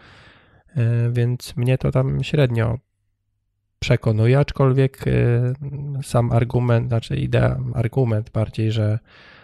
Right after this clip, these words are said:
e, teraz ta adaptacja jest o wiele szybsza, no to, to, to jak najbardziej, no ciężko się z tym kłócić w ogóle. Apple o to walczyło, tak? Mm, i pokazywało tak naprawdę innym, że to jest, to jest ta droga cyfrowej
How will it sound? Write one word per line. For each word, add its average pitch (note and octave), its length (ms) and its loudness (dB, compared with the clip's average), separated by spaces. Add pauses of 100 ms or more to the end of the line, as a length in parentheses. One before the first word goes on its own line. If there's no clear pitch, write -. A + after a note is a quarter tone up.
(240)
e, A#2+ 80 -2 (560)
teraz A2+ 300 -2
ta A2+ 120 -2
adaptacja A2 960 0
jest B2+ 180 0
o A#2 80 2
wiele A#2 200 2
szybsza, - 440 -2
no A#2 120 0
to, C3 320 0
to, - 180 -10
to - 140 -4
jak D3 160 -2
najbardziej, F3+ 480 -2
no A#2 120 -2
ciężko A#2+ 320 -4
się B2 120 0
z - 40 -8
tym C3 120 -2
kłócić - 340 -2
w A#2+ 60 -4
ogóle. A2+ 300 2 (120)
Apple A#2+ 180 4
o A#2 80 6
to A#2+ 140 2
walczyło, A#2+ 440 4
tak? - 260 -2 (800)
Mm, A2 500 -2
i A2+ 100 -2
pokazywało A#2+ 520 4
tak - 180 0
naprawdę A2+ 440 2
innym, A2+ 280 2
że A2 220 4
to A2+ 180 0
jest, - 540 -4
to - 80 -2
jest A2 140 0
ta A#2 120 2
droga G#2+ 380 4
cyfrowej A2 680 0